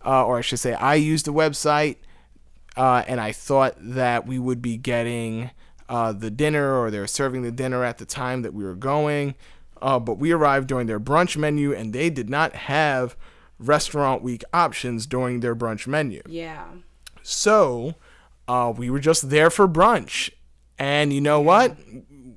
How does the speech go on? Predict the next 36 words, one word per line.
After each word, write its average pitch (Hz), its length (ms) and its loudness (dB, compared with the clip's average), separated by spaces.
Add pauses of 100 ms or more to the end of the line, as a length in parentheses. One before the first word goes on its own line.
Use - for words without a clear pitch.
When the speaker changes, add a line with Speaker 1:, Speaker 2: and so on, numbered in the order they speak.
(380)
Speaker 1:
We 151 180 0
decided, 233 400 4
you 285 80 2
know 302 120 4
what? 311 100 -2
Let's - 160 0
just 254 180 2
enjoy 214 380 4
it. 113 180 0
Forget 147 480 2
the 165 80 2
restaurant. 147 400 0
I 156 60 2
mean, 156 260 2
yes, 139 240 0
there's 107 180 -6
some 101 240 -4
valuable 131 520 0
deals 127 400 -2
during 123 240 -2
Restaurant 123 500 -4
Week. 123 300 -6 (180)
Speaker 2:
Yeah, 175 180 -2
it's - 120 -6
a 208 80 -6
shame 208 360 -6
we 190 120 -10
couldn't 151 420 -12
take 135 240 -16
advantage 135 400 -18
of 139 140 -20
the 143 80 -18
deals. 139 800 -18 (200)
Speaker 1:
But 156 640 6 (300)
Beauty 220 420 6
in 143 160 4